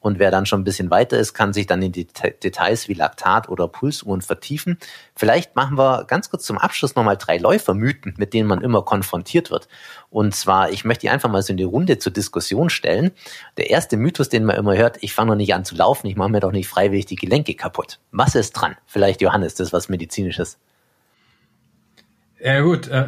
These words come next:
Speaker 2: ich glaub, hatten wir den nicht auch in unserer Sch-, Mythenfolge? Ich bin mir nicht sicher.
Speaker 1: Doch, aber
Speaker 2: Äh.
Speaker 1: es ist ja die Redundanz, von der die Lehre lebt, oder?
Speaker 2: Genau, da,
Speaker 1: Immer
Speaker 2: da hat der
Speaker 1: wiederholen.
Speaker 2: Michael das ja, äh, eigentlich ganz gut erklärt. Und, äh, nein, man macht sich die Gelenke beim Laufen natürlich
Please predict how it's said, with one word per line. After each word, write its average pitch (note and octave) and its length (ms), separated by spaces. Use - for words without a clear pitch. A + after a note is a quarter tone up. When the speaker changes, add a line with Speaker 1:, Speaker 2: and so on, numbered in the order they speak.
Speaker 2:
ich - 80
glaub, D3+ 240
hatten - 240
wir E3 80
den D3+ 160
nicht E3 200
auch D#3 160
in D#3 100
unserer C3+ 200
Sch-, B2+ 180
Mythenfolge? F3 640
Ich C3 140
bin D3 80
mir C#3 80
nicht B2+ 200
sicher. B2 340
Speaker 1:
Doch, G#2 180
aber A2+ 200
Speaker 2:
Äh. B2+ 40
Speaker 1:
es - 120
ist - 140
ja G2 100
die G2 140
Redundanz, A2 560
von G#2+ 220
der G#2+ 140
die G#2 100
Lehre G2+ 320
lebt, G#2+ 340
oder? - 60
Speaker 2:
Genau, D3 240
da, C3 160
Speaker 1:
Immer B2+ 120
Speaker 2:
da C3+ 120
hat D3 100
der D3+ 80
Speaker 1:
wiederholen. C3+ 80
Speaker 2:
Michael D3+ 320
das C#3+ 160
ja, C3 260
äh, B2+ 360
eigentlich C3+ 280
ganz B2+ 220
gut D#3+ 180
erklärt. D3 560
Und, B2+ 380
äh, A#2+ 240
nein, A#2+ 540
man B2+ 100
macht C3+ 140
sich B2+ 100
die B2+ 80
Gelenke B2+ 340
beim B2 200
Laufen C3 320
natürlich B2 560